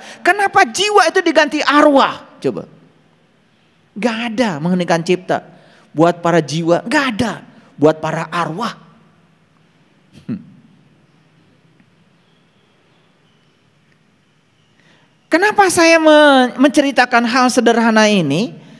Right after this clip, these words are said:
Ini kesadaran bahwa saat kita mati semuanya hilang,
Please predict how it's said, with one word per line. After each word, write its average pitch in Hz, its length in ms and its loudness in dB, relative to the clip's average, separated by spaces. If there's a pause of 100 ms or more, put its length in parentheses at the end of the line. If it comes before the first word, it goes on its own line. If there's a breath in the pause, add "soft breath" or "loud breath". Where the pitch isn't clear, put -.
(320 soft breath)
Ini 381 240 2
kesadaran 392 960 0 (800 soft breath)
bahwa 311 160 4
saat 359 320 0
kita 359 240 2
mati 359 400 2
semuanya 453 800 0
hilang, 320 480 2